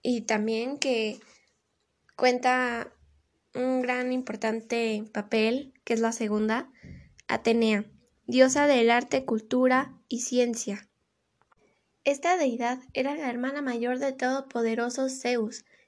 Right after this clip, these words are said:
y al mismo tiempo su esposa. Se le atribuye la responsabilidad de velar por las uniones matrimoniales y los nacimientos,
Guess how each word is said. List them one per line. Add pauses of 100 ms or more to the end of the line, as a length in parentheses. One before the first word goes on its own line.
y
al
mismo
tiempo
su
esposa. (320)
Se
le
atribuye
la
responsabilidad
de
velar (680)
por
las
uniones
matrimoniales
y
los
nacimientos,